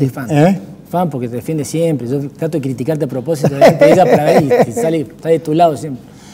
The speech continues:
Speaker 1: Si tuviera que rendir examen a Aldo Avilés,
Speaker 2: Sí.
Speaker 1: ¿cómo te iría?
Speaker 2: Y la verdad que el viejo es como yo, es muy,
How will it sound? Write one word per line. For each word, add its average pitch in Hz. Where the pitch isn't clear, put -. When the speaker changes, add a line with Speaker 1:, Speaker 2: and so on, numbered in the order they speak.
Speaker 1:
Si 160
tuviera 190
que 170
rendir 165
examen 165
a 160
Aldo 147
Avilés, 139
Speaker 2:
Sí. 131
Speaker 1:
¿cómo 156
te 147
iría? 135
Speaker 2:
Y 202
la 180
verdad 220
que 214
el 196
viejo 247
es 202
como 185
yo, 175
es 160
muy, 180